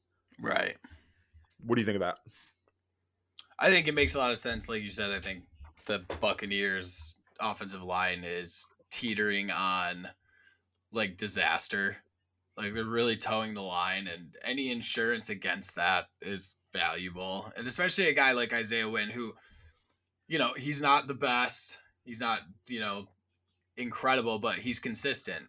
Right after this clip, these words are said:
Speaker 1: He's, you know, I think he started, like, thirty-nine of his last, thirty-nine of the last forty games.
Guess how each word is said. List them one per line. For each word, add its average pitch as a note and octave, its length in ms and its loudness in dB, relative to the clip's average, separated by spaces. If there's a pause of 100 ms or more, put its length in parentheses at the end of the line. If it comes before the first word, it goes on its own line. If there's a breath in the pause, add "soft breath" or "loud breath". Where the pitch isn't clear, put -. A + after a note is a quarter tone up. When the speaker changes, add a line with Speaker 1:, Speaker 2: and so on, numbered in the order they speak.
(300)
Speaker 1:
He's, A#2 560 -2
you A2+ 120 -6
know, G2+ 220 -2
I G#2+ 100 -6
think B2 140 -2
he A2+ 60 -2
started, A2+ 380 2
like, G#2+ 160 -2
thirty-nine G#2 600 -2
of G2 140 -6
his F#2+ 200 -8
last, F#2+ 440 0 (340)
thirty-nine A2 380 -2
of G#2 40 -6
the G2+ 60 -6
last G2+ 280 -2
forty G#2 320 -6
games. F#2 540 -6